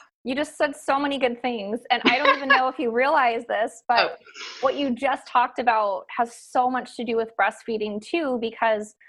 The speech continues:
Speaker 1: women with P C O S often struggle with infertility, and
Speaker 2: Yep.
Speaker 1: you may go see the fertility doctor, you finally get pregnant, you have that baby, but the f-, fertility doctor, once you get pregnant, they sort of drop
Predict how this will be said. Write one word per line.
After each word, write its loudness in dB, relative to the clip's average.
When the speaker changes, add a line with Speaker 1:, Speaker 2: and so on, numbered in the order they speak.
Speaker 1:
women -2
with -4
P -6
C -2
O 2
S -2
often -2
struggle -2
with -4
infertility, -4
and -4
Speaker 2:
Yep. 4
Speaker 1:
you -2
may -2
go 0
see -8
the -4
fertility -6
doctor, 0
you -8
finally -4
get -2
pregnant, -2
you -8
have -2
that -4
baby, -4
but 2
the 2
f-, 0
fertility 0
doctor, 2
once -4
you -4
get 2
pregnant, 0
they 0
sort -2
of 0
drop 2